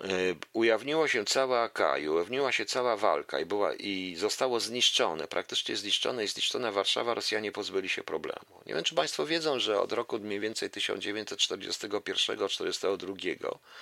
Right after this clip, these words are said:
i czterdziesty drugi trwała, y, współpraca pomiędzy Abwehrą a, y, tak zwanym Wydziałem Wschodnim, y, Zarządu Głównego A K, y, na temat, y,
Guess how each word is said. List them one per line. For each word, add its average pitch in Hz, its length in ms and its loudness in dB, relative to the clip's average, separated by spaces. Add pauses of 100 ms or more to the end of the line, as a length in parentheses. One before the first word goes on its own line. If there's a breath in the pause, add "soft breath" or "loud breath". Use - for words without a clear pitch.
(400 loud breath)
i - 60 -2
czterdziesty 117 380 0
drugi 127 240 -2
trwała, 120 600 0 (480 loud breath)
y, 101 460 2
współpraca - 680 0
pomiędzy 92 1040 0
Abwehrą 95 720 -2 (120)
a, 85 640 0 (240)
y, 87 40 -10
tak 101 220 -2
zwanym 98 400 -2
Wydziałem 101 480 -2
Wschodnim, 76 760 -2
y, 78 260 -6
Zarządu 85 480 -2
Głównego 85 640 -6
A 95 120 0
K, - 340 0 (1120 loud breath)
y, 107 280 0
na 117 160 2
temat, 131 560 0
y, 110 500 2